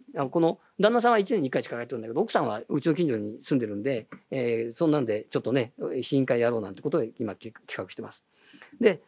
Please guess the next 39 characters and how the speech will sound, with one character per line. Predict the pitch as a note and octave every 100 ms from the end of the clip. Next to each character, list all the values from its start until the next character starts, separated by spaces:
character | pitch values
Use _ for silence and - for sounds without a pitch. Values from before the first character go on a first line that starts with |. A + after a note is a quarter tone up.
| _ -
え | E3+ D#3+ D#3+
ー、 |
ま | F#3 G#3+
あ、 | C3+ _ _ _ _ _ _ _ - - F3 -
あ | D3
の | D#3 D3+ D3+ C#3+ D3+ D3+
ね、 | F3 - -
え | D3
ー、 | C3+
時 | E3
間 | E3
が |
な | D3+
く | -
て、 | C3 B2 C#3 C#3
あ | C#3
の | C#3+ C#3 F3 D#3 C#3+ D3 C#3+
ー、 | B2+
ち | D3+
ょ |
っ |
と | B2+ A2+
細 | D3
か | C#3+
い |
と | B2+
こ | A2+
ろ |
は | A2+
は | -
し | B2+
ょ |
り | A#2+
ま |
し | A#2
た | A2+
け |
ど | A#2
も、 | D3+ B2